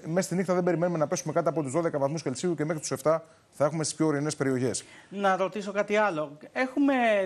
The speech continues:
Speaker 2: τις τελευταίες, ε, περίπου είκοσι τέσσερις ώρες την λεγόμενη αφρικανική σκόνη, η οποία έχει δημιουργήσει ένα αποπνικτικό περιβάλλον σχεδόν σε ολόκληρη τη χώρα. Έχουμε συννεφιά, έχουμε βροχή, έχουμε μια περίεργη υγρασία και ζέστη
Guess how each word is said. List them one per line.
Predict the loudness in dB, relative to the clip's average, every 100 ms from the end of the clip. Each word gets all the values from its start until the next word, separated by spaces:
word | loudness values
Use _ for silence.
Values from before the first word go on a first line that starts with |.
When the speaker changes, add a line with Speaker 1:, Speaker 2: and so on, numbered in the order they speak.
| -2 -14 -6
Speaker 2:
τις | -4 0
τελευταίες, | 2 2 0 -2 0 2 2 -2 -4 -8 -4
ε, | -2 -2 0
περίπου | 0 0 0 0 -2
είκοσι | 0 -4
τέσσερις | -2 -2 -2 -2
ώρες | 0 2 2 0 -6 -16 -20 -20 -10
την | -2
λεγόμενη | 2 2 2 0 2 2
αφρικανική | 0 -2 -2 0 0 -2
σκόνη, | -2 2 2 2
η | 0
οποία | -2 0 0
έχει | 0 -2
δημιουργήσει | -2 0 -2 -2 -2 0
ένα | 0
αποπνικτικό | 0 -4 -6 -8 -8 -4 0
περιβάλλον | 0 0 0 0 2 0 -4 -10 -20 -16
σχεδόν | -2 0 2 2 2
σε | 2
ολόκληρη | 2 0 2 0 0 -4
τη | -4 -2
χώρα. | 0 2 0 -4 -16 -8
Έχουμε | -2 0 0 -2
συννεφιά, | -2 -2 -2 2 2 2
έχουμε | 0 -4
βροχή, | 0 -2 -2 0 0 0 -8 -6
έχουμε | 0 2 4
μια | 2 2 0
περίεργη | 2 0 2 0 0 -4
υγρασία | 0 0 0 -2 0
και | 0 -2
ζέστη | 0 0 0 -2 -2